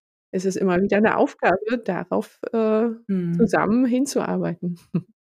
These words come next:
Speaker 2: Ja, und wenn's keinen Spaß macht, dann eben auch zu schauen,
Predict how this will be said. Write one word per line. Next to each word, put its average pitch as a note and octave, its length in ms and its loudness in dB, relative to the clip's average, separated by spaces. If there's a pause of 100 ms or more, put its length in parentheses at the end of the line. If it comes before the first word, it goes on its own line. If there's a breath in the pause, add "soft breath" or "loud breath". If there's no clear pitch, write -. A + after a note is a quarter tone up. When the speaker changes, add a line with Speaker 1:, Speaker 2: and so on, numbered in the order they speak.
Speaker 2:
Ja, F3+ 140 -6
und F#3+ 300 -2
wenn's F#3+ 220 2
keinen G3 260 0
Spaß F#3 400 0
macht, F#3 240 -4
dann D#3+ 140 -4
eben F3 180 -4
auch F3 180 -8
zu - 160 -10
schauen, F3 560 -4